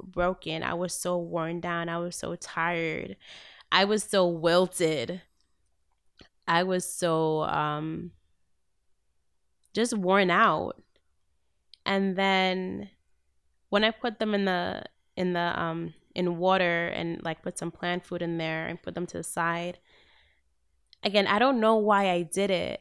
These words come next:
but I felt like, you know, maybe it was God. Like, maybe that's, that's how God's treating me. And then I saw it, like, God just said,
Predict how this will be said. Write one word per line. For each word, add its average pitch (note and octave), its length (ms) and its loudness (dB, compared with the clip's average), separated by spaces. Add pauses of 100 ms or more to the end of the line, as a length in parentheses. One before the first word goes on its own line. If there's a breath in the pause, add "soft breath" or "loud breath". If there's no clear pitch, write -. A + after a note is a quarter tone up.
(120)
but F#3 140 -4
I F#3 80 0
felt G3 200 -4
like, F#3+ 160 -4
you G3 60 -4
know, F#3+ 160 -2
maybe F#3+ 260 -2
it F#3+ 40 -2
was F3+ 240 -6
God. - 320 -2
Like, F3+ 220 -6
maybe F3+ 180 -6
that's, F3+ 300 -6
that's F#3 220 -4
how F3 160 -2
God's F3 420 -4
treating E3+ 460 -4
me. F#3+ 460 -2 (1500 soft breath)
And G3+ 80 0
then G3 80 4
I F#3+ 100 4
saw G#3 420 2
it, - 80 -4
like, F3+ 260 -2
God F3+ 260 0
just F3+ 220 -8
said, E3+ 300 -4